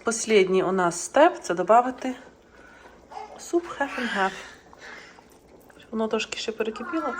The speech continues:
і все. Доведу зараз до смаку.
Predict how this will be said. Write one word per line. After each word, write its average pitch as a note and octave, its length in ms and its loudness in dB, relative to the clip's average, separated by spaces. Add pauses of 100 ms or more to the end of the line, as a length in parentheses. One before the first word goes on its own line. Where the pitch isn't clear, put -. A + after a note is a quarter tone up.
і C#4+ 40 -12
все. A3 340 -4 (3500)
Доведу A3+ 420 2
зараз F#3+ 320 -2
до F#3+ 100 -8
смаку. G3+ 540 -6